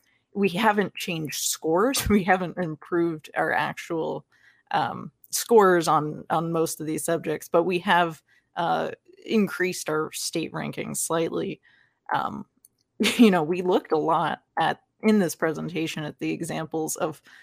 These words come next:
Florida and Mississippi because they did particularly well, uh, promoting early literacy, as well as, um, you know,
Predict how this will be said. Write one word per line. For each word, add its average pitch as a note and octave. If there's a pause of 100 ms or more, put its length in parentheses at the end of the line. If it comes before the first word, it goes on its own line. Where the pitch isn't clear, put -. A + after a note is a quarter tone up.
(200)
Florida F#3
and E3
Mississippi E3
because D#3
they E3+
did F3
particularly F3
well, D#3+ (520)
uh, -
promoting G3+
early E3+
literacy, D#3 (320)
as F#3
well G3
as, D#3+
um, D#3+ (360)
you F3+
know, E3